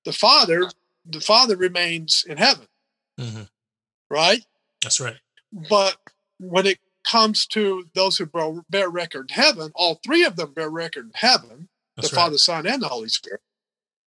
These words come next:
Speaker 1: But the Son and the Holy Spirit are the ones that testify on earth.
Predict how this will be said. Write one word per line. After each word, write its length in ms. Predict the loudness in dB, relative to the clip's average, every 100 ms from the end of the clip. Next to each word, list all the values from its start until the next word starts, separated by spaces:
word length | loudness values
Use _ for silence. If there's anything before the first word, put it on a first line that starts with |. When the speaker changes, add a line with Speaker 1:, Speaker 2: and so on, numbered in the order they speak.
| _ _ 2
Speaker 1:
But 240 | 2 2 -4
the 140 | 2
Son 320 | 6 6 4
and 100 | 2
the 60 | -2
Holy 180 | -2 0
Spirit 540 | 0 2 2 2 0 _ _ _ _ _ _ _ _ _ _ -10 -6 2
are 140 | 2 2
the 80 |
ones 320 | -2 -4 -2 -4
that 160 | -2
testify 580 | -4 -2 -2 0 2 2
on 160 | -2 -2
earth. 220 | -2